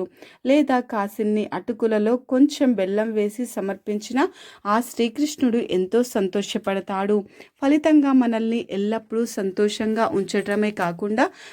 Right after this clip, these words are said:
మన కోరికలని కూడా తీరుస్తాడు. శ్రీకృష్ణాష్టమి నాడు ఇంటికి ముఖ్యంగా తెచ్చుకోవాల్సినటువంటి వస్తువులు. మొదటి వస్తువు ఏంటంటే నెమలి.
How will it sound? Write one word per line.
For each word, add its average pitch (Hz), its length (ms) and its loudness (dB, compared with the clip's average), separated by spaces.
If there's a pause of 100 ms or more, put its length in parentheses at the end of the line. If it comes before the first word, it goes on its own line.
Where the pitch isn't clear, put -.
(140)
మన 226 180 0
కోరికలని 254 720 2
కూడా 202 380 -4
తీరుస్తాడు. 196 920 -4 (1300)
శ్రీకృష్ణాష్టమి 247 1120 2
నాడు 208 420 2
ఇంటికి 220 440 -2
ముఖ్యంగా 214 540 -2
తెచ్చుకోవాల్సినటువంటి 202 1500 -4
వస్తువులు. 196 720 -2 (540)
మొదటి 285 380 2
వస్తువు 208 600 -2
ఏంటంటే 190 580 -2
నెమలి. 208 560 4